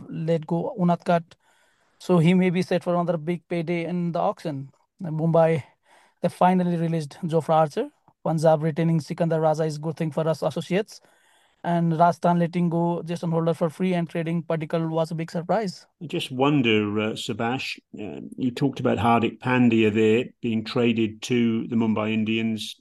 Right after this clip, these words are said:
Speaker 2: from Gujarat. Is that simply the, the cricketing equivalent of the English Premier League football with big teams? You know, Mumbai's arguably the biggest, getting the biggest players.
Speaker 1: Mumbai, I think they've got a good deal here, but, uh, they surely paid a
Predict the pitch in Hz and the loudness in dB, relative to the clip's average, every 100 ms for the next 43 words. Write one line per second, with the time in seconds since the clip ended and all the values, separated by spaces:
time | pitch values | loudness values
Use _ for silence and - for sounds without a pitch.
0 | - - 113 107 107 117 107 110 110 113 | -20 -6 0 0 2 0 0 0 0 -2
1 | - _ _ _ _ 143 139 175 - - | -6 _ _ _ _ -6 -2 -2 0 2
2 | 170 - 156 143 147 143 - - 143 - | 2 2 2 4 4 2 -2 -14 -12 -4
3 | 160 147 139 139 139 - 147 156 160 151 | -2 2 4 4 2 -2 -2 0 -2 -2
4 | 135 120 - 135 131 143 127 - - 143 | -6 -6 -10 0 2 2 2 -4 -6 -2
5 | 135 135 131 135 127 - 156 - 151 151 | 0 2 2 0 -2 -4 -4 -2 -2 0
6 | 127 - 147 - 151 156 156 151 - 135 | -2 -2 -6 -4 -2 -2 -2 -6 -6 -4
7 | 131 139 143 131 135 135 143 127 127 120 | -2 0 0 0 0 0 -2 -2 -2 -4
8 | 123 117 131 123 123 - _ _ _ _ | -4 -4 -4 -4 -4 -6 _ _ _ _
9 | _ 147 143 143 135 151 143 143 - 147 | _ -4 -2 0 0 0 0 -4 -6 -4
10 | 160 113 107 - _ 185 180 175 175 190 | -2 -2 -6 -12 _ 6 6 8 6 4
11 | 185 160 175 151 175 165 160 170 147 170 | 2 4 0 2 2 2 0 -2 0 0
12 | 165 156 165 165 156 165 147 156 156 160 | 0 0 0 -2 -2 -4 -4 -6 -6 -8
13 | - 180 170 170 170 - - _ _ - | -4 -2 0 0 -2 -4 -18 _ _ 0
14 | 165 151 - - 170 156 | 0 0 -12 -6 -2 -2